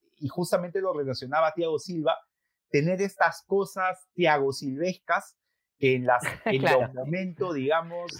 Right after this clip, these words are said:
Speaker 1: de, de, de, en las veladas, eh, más importantes, por ahí pueda cometer algún error,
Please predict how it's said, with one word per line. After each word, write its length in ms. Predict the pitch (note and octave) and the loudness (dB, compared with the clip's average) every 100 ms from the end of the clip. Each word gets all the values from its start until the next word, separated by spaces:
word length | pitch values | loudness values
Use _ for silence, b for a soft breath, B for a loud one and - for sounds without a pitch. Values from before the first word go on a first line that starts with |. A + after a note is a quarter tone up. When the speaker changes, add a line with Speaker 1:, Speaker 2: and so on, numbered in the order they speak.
| B2 | -6
Speaker 1:
de, 260 | B2 A#2 | -6 -6
de, 320 | A2 A2+ A2 G2+ - - - | -10 -12 -16 -16 -20 -20 -14
de, 200 | A2 A2 A#2+ | -14 -10 -4
en 120 | B2+ | 2
las 180 | C3 B2+ | 2 2
veladas, 800 | C3+ C#3+ F#3 F#3+ F#3+ F#3+ - _ _ _ _ _ | 0 4 2 2 -2 -6 -14 _ _ _ _ _
eh, 840 | A#2+ A#2 A#2 A2+ A2+ A2+ A2+ A2+ A2 - | -6 -4 -6 -10 -12 -14 -14 -14 -16 -2
más 320 | D3 G#3 G#3 | 2 2 2
importantes, 720 | F3 D3+ C#3 F#3 D#3+ E3 F3 _ | -4 -4 0 0 0 -6 -14 _
por 180 | B2+ A2+ | -4 -2
ahí 160 | C#3 C#3 | -2 -6
pueda 460 | D#3 F#3 F3+ E3 | -8 -8 -4 -4
cometer 400 | - A#2+ A2 D3+ | -4 -6 -6 -4
algún 300 | D3+ C#3 D3 | -2 -2 -6
error, 300 | B2+ B2+ C#3 | -10 -6 -6